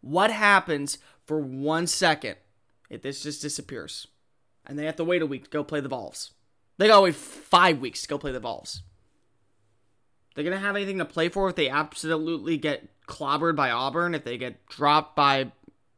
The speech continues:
Ole Miss? Not gonna happen, but what if it does? "Oh, our season's over. Why do we care? We're not going to the college football playoff." You can keep the momentum alive a little bit longer when you play this upcoming week.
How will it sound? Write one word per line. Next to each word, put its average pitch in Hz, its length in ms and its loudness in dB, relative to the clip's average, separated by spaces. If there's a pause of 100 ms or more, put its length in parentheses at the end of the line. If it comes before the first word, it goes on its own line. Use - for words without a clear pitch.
(120)
Ole 156 140 -2
Miss? 143 480 -4 (560)
Not 185 140 2
gonna 160 120 -2
happen, 180 580 2
but 165 320 -2 (100)
what 160 180 4
if 185 80 4
it 180 80 0
does? - 460 0 (1000)
"Oh, 185 180 2
our 160 140 2
season's 175 360 -4
over. 160 280 0
Why 131 180 -2
do 151 100 0
we 170 120 -2
care? 117 300 -12 (520)
We're 123 80 -10
not 185 180 -4
going 156 140 -2
to 143 60 -4
the 123 60 -8
college 135 200 -8
football 123 240 -10
playoff." 117 380 -8 (1700)
You 160 140 -10
can 165 160 -6
keep 214 300 -14
the 202 80 -6
momentum 165 360 -2
alive 135 320 -4
a 123 40 -14
little 107 400 -10
bit 180 180 -4
longer 185 540 -4 (1000)
when 151 320 -6
you 165 140 -4
play 196 320 4
this 143 180 -2
upcoming 135 380 -10
week. 113 260 -10